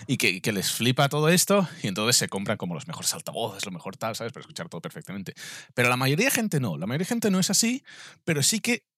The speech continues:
tenemos como un estándar muy alto de, de, de, de lo que queremos escuchar. Eh, quiero, saliendo un poco de tema, por ejemplo, eh, y yo hago vídeos en YouTube de vez en cuando,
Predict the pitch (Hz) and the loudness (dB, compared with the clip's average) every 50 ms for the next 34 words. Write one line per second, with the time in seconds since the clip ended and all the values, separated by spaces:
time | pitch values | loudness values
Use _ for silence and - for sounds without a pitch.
0 | _ _ _ _ _ - 151 139 165 185 208 - - 160 160 165 175 170 - - | _ _ _ _ _ -2 2 4 4 4 2 2 0 0 2 4 4 4 4 4
1 | - 160 170 175 170 156 143 127 110 110 98 90 80 85 80 80 80 76 76 85 | 6 6 6 6 6 4 2 2 0 -2 -2 -2 -4 -4 -4 -4 -4 -4 -4 -4
2 | 87 85 80 78 - - - - - - - 95 87 87 87 80 85 85 80 80 | -2 -2 -4 -6 -8 -14 -18 -18 -18 -14 -6 -2 0 0 0 0 -2 -4 -6 -8
3 | - - - 117 104 101 101 104 104 - - 101 - - 104 104 104 110 110 101 | -10 -10 -12 -4 2 2 4 4 2 2 0 -4 -2 -2 -4 -4 -4 -6 -8 -8
4 | 92 101 92 - 87 80 73 85 85 - - - _ 92 95 98 98 98 - - | -10 -10 -6 -6 -6 -4 -4 -6 -6 -8 -8 -10 _ -6 -2 -2 -2 -2 -2 -2
5 | 120 139 127 117 - _ _ _ _ _ _ _ _ _ _ - - 95 101 123 | -2 -2 -2 -4 -6 _ _ _ _ _ _ _ _ _ _ -6 -4 -2 -2 0
6 | 151 165 170 170 156 139 135 156 156 147 156 180 - _ - - - - - - | -2 -2 -2 -2 -2 -2 0 0 0 0 -2 -4 -6 _ -20 -20 -20 -20 -20 -20
7 | - _ _ - 101 98 95 - - 123 143 156 - - 131 165 214 - _ _ | -20 _ _ -2 0 0 0 0 0 0 0 0 -2 -4 -8 -8 -8 -10 _ _
8 | _ _ _ _ _ _ - 104 101 101 101 98 92 - 87 87 90 101 104 113 | _ _ _ _ _ _ -2 0 2 2 2 2 0 -2 -2 -2 -2 0 0 0
9 | 113 113 117 107 107 - - 107 104 101 - 113 107 107 107 107 113 113 - 123 | -2 -2 -2 -2 -4 -4 -4 -4 -6 -6 -6 -6 -6 -6 -6 -6 -6 -6 -6 -4
10 | 127 135 147 170 180 | -4 -2 -4 -4 -6